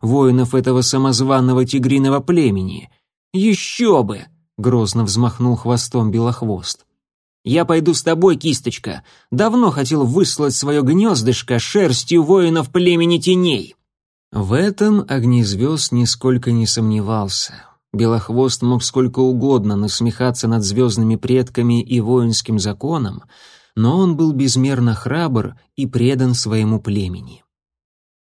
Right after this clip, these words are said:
Тем временем Буран велел Бурому и Терновнику присоединиться к патрульным, и четверо котов немедленно ушли в палатку,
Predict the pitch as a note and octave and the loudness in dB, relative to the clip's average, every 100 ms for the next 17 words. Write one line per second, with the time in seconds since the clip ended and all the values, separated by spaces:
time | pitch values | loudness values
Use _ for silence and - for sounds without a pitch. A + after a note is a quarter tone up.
0 | _ - A#2+ A2 F3 G#3+ G#3 G#3+ G#3+ G3 | _ -4 0 2 4 4 4 4 4 0
1 | - A#2 A#2+ F3 G#3 D#3+ D#3+ E3 B2+ D3+ | -2 0 2 4 2 2 2 2 2 2
2 | E3+ D3 C#3+ B2+ B2+ A#2+ F3+ E3 E3+ D#3+ | 2 0 0 0 0 0 0 0 0 0
3 | D#3+ D3 C3 - B2+ A#2+ C#3 C#3 A#2+ - | -4 -2 -2 0 0 0 0 -2 -6 -4
4 | A2 - E3+ G3+ G3 F#3+ - B2 A#2 D3 | -6 -4 0 2 2 2 0 -4 -4 -4
5 | A#2+ A#2+ A#2 A2+ D#3 E3 - A#2+ A#2 A#2 | -2 -2 0 -2 0 -2 0 0 2 0
6 | D3 C3 C3+ C3 C3 - A2 B2 B2 - | 0 -2 0 0 -2 -4 -4 -2 -4 -2
7 | A#2 A#2+ G#2+ G2 - - - | -2 0 -2 -6 -14 -20 -20